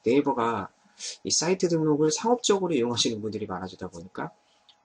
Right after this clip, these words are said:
좀 이제 요즘은 일부러 해놓고도 이따가 결과를 주는 그런 상황이 벌어지고 있습니다.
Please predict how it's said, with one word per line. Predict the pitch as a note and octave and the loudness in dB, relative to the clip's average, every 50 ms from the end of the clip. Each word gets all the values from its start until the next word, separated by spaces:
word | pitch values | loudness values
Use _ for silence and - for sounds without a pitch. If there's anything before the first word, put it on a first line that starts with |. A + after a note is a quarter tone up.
| _ - | _ -14
좀 | - - G#2+ G#2 G2 | -8 -6 -4 -2 -2
이제 | F#2+ F2+ G#2 F#2+ | -2 0 0 0
요즘은 | F#2+ A2 A#2 C3+ C3 B2+ B2 B2 A#2+ | 0 0 0 0 2 2 2 2 2
일부러 | C3 E3+ F#3+ - G#3 G3+ G3+ G#3 G#3+ - - _ | 2 2 2 4 4 6 6 6 4 2 -2 _
해놓고도 | - A#3 B3 C4 B3+ - - F#3 E3+ F3+ G3 A3 A#3 - _ | 0 0 2 2 0 0 0 0 2 2 2 2 0 -2 _
이따가 | - A2+ A2 - F3+ E3+ D3+ D#3 C3 | -8 -4 0 2 2 2 4 2 2
결과를 | B2 A2+ G#2 G#2 G#2 G#2 G2 | 2 0 0 0 0 0 0
주는 | F#2 - - F#2+ F#2 F2 F2+ F#2+ - | -2 -4 -6 -6 -8 -8 -10 -12 -10
그런 | - G#2 G#2+ G#2+ G#2 G2 F#2+ F#2 F#2 F#2 | -8 -6 -6 -6 -6 -8 -8 -10 -10 -10
상황이 | - - B2 A#2+ A#2 G#2+ G2 | -8 -6 -6 -6 -6 -6 -8
벌어지고 | - - F#2+ G2+ G2 G2 F#2+ | -8 -6 -6 -4 -4 -6 -4
있습니다. | F2+ - - G2+ F#2+ F2 F#2 F2 E2+ | -4 -4 -4 -4 -4 -6 -8 -8 -10